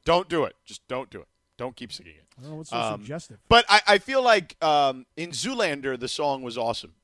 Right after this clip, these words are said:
Speaker 1: Like, I, it, it, it also was, like, that, it being <laughs> the song in that movie, I thought was fantastic. Now, that's a good movie, too. I, I am, uh,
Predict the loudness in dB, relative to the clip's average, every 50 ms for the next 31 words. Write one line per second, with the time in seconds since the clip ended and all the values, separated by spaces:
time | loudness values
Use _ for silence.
0 | _ -10 -10 -10 -10 -10 -8 -8 -8 -8 -6 -8 -10 -10 -10 -10 -10 -10 -8 -8
1 | -4 -2 0 0 0 0 -2 -4 -6 -8 -8 -10 -10 -10 -10 -12 _ _ _ -10
2 | -10 -10 -6 -2 -2 -2 -2 -2 -4 -6 -6 -8 -10 -12 -12 -12 -14 -14 -12 -12
3 | -12 -12 -12 -12 -10 -10 -10 -10 -12 -12 -14 _ _ _ -20 -20 _ _ _ -18
4 | -16 -14 -14 -14 -14 -14 -14 -14 -14 -14 -14 -16 -16 -16 -16 -16 -16 -16 -16 -16
5 | -18 -20 -20 -20 -20 -20 -18 -18 -18 -18 -18 -20 _ -20 -12 _ 0 0 2 4
6 | 6 8 10 8 8 6 2 -6 -6 -8 -8 -6 -8 -10 -10 -10 -16 -20 _ _
7 | -16 -16 -14 -14 -16 -18 _ _ _ _ _ _ _ 4 4 6 4 4 2 0
8 | 0 2 4 4 4 4 2 2 0 0 0 0 0